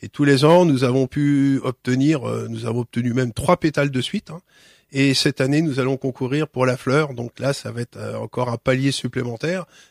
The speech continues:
car c'est un jury de la région qui va se déplacer au mois de juillet. Donc, euh,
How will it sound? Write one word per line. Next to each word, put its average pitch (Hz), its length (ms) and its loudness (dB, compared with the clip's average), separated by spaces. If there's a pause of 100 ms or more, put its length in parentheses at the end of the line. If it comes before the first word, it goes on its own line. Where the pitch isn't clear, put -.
car 113 160 -6
c'est - 220 -12
un 117 160 -4
jury 131 320 -2
de 139 80 -6
la 117 160 -4
région 135 280 0
qui - 120 -8
va 127 160 0
se 127 60 -8
déplacer 143 500 -2
au 147 80 -2
mois 139 140 0
de 131 80 -10
juillet. 135 340 -6 (520)
Donc, 107 140 -12 (140)
euh, 101 260 -20